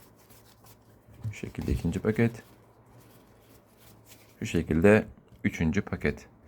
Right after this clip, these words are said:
Ee, burada yapması gereken tek şey birisini seçmesi.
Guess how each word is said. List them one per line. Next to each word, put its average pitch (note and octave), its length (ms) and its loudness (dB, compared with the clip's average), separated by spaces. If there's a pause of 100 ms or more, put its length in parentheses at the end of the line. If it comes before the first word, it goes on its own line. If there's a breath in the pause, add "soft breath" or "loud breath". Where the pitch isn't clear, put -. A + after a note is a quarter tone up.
(480 soft breath)
Ee, B2+ 280 4
burada D#3+ 200 6
yapması D3 400 6
gereken C3 360 2
tek D3 200 -2
şey A#2 280 2
birisini A#2+ 340 4
seçmesi. F2+ 560 -2